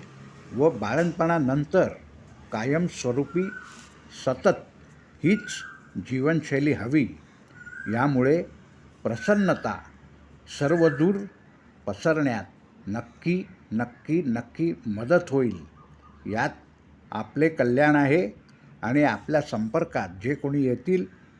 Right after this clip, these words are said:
त्यांचेही कल्याणच आहे. ही माहिती घरातील सर्वांपर्यंत आपल्या दिनचर्येतून, स्वभावातून पोचू द्या, पोचवा. आपल्या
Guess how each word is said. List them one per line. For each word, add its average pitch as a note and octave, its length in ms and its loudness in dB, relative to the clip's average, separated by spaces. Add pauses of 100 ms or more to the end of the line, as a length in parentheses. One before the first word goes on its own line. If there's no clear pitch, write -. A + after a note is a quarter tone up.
(100)
त्यांचेही C3+ 600 2 (320)
कल्याणच B2 560 -2
आहे. G2 280 -10 (460)
ही E3 180 4
माहिती C#3+ 640 2 (520)
घरातील C#3+ 640 2 (640)
सर्वांपर्यंत C#3 920 2 (480)
आपल्या C3+ 500 2 (460)
दिनचर्येतून, C#3+ 1120 0 (840)
स्वभावातून C#3+ 800 2
पोचू C#3 600 -4
द्या, A#2+ 220 -2 (680)
पोचवा. B2+ 440 0 (1040)
आपल्या C3 440 2